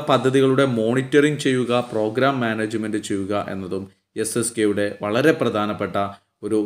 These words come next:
ഏഹ്, പോയിന്റായിട്ട് നമ്മൾ കാണേണ്ടതാണ്. കായികവും ആരോഗ്യവുമായിട്ടുള്ള വിദ്യാഭ്യാസം പ്രദാനം ചെയ്യുക, പദ്ധതികളെ മോണിറ്ററിംഗ് ചെയ്യുക, പ്രോഗ്രാം മാനേജ് ചെയ്യുക. അതുപോലെ എസ് സി ആർ ടി ഡയറ്റ് ഇവയുടെ പ്രവർത്തനം മെച്ചപ്പെടുത്താൻ വേണ്ട നിർദ്ദേശങ്ങൾ നൽകുകയും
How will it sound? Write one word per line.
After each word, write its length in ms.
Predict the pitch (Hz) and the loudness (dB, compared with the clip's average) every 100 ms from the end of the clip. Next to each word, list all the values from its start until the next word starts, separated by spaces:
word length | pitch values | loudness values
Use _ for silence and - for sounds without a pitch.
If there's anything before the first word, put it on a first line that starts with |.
| 104 _ _ _ - | -4 _ _ _ -8
ഏഹ്, 240 | 107 104 | -4 -4
പോയിന്റായിട്ട് 520 | - 113 110 110 107 107 | 2 2 4 2 2 2
നമ്മൾ 200 | 104 120 | 2 0
കാണേണ്ടതാണ്. 640 | - 113 107 101 98 90 90 | 2 0 2 0 0 -2 -4
കായികവും 500 | 101 98 104 113 120 | -2 0 2 0 -2
ആരോഗ്യവുമായിട്ടുള്ള 760 | 107 107 113 117 120 113 113 113 | 0 2 2 2 2 0 2 0
വിദ്യാഭ്യാസം 680 | 101 101 113 117 120 143 143 | 0 0 0 2 0 0 -2
പ്രദാനം 420 | 170 113 110 113 123 | -2 -2 0 -2 -2
ചെയ്യുക, 280 | 123 117 131 | 0 2 2
പദ്ധതികളെ 560 | 156 110 107 113 117 123 | 0 0 0 0 2 2
മോണിറ്ററിംഗ് 640 | 113 104 123 123 135 143 | 0 -2 -2 0 0 0
ചെയ്യുക, 240 | 139 131 139 165 | -2 0 0 -2
പ്രോഗ്രാം 440 | 110 101 107 120 113 | -2 -2 0 -2 -2
മാനേജ് 420 | 104 127 147 131 | -2 0 0 0
ചെയ്യുക. 280 | - 98 87 90 | -4 -4 -4 -10
അതുപോലെ 340 | - 101 117 151 165 - _ 127 | -10 -2 0 0 0 -14 _ 2
എസ് 280 | 151 151 | 4 4
സി 140 | 170 190 | 2 6
ആർ 160 | 185 175 - | 8 8 6
ടി 140 | 160 160 127 | 6 4 4
ഡയറ്റ് 460 | 120 123 120 - 107 - | 6 6 4 0 0 2
ഇവയുടെ 320 | 120 143 151 | 6 6 6
പ്രവർത്തനം 560 | 147 131 123 123 120 120 - _ | 4 2 2 0 0 -2 -8 _
മെച്ചപ്പെടുത്താൻ 680 | 117 131 180 151 156 151 156 | -4 0 4 4 6 6 4
വേണ്ട 260 | 135 127 123 | 4 2 2
നിർദ്ദേശങ്ങൾ 680 | 123 113 110 131 135 147 143 | 2 2 4 2 4 2 0
നൽകുകയും 480 | 131 113 110 110 | 0 0 2 2